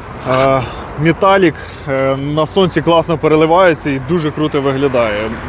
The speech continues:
Особисто, як для мене, то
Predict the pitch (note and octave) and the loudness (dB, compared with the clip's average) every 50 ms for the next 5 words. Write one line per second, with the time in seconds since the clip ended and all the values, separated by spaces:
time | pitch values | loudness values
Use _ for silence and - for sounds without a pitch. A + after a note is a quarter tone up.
0 | - - G2+ G2 B2 C3+ - F3 E3+ F#3 F#3+ - - F#3+ E3+ E3 D#3+ D#3 D3 - | -10 -10 -8 -8 -8 -4 -2 2 2 2 2 2 2 2 2 4 4 2 2 0
1 | - - - - - - - - - - D3+ D3+ C#3+ E3 E3 F3 G3+ G#3+ A3 G3+ | -6 -14 -16 -18 -18 -18 -16 -12 -4 -2 -2 0 0 0 2 2 4 4 4 2
2 | F3+ D3+ - - D#3 D#3 D#3 D#3 D#3 D#3 D3+ C#3+ | 2 0 0 -2 0 2 2 2 2 2 0 0